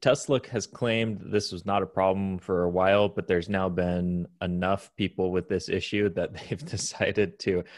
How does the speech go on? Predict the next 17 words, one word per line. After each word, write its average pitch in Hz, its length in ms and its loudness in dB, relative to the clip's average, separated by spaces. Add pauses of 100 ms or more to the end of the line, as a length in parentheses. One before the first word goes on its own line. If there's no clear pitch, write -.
(140)
not 139 240 2
issue 131 280 0
a 110 80 4
recall, 98 520 0
but 85 240 -4
to 92 80 -6
fix - 320 -4
under 92 280 0
warranty 95 840 -2
any 92 180 -4
damage 92 520 -2
caused 85 600 -4 (320)
when 92 260 -2
your 95 100 0
bumper 117 360 0
falls 85 320 -4
off. 73 280 -6